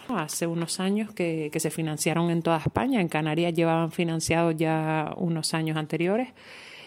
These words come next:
Y bueno, esto no implica que siempre que, que vayamos a dejar de fumar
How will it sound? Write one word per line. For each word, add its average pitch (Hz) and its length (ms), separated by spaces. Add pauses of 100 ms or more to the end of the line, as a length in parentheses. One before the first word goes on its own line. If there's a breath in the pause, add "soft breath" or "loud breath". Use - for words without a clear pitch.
(240 loud breath)
Y 185 380
bueno, 196 460
esto 175 280
no 220 140
implica 214 640
que - 180
siempre 180 480
que, 180 140
que 170 120
vayamos 165 420
a 170 80
dejar 165 360
de 156 100
fumar 165 540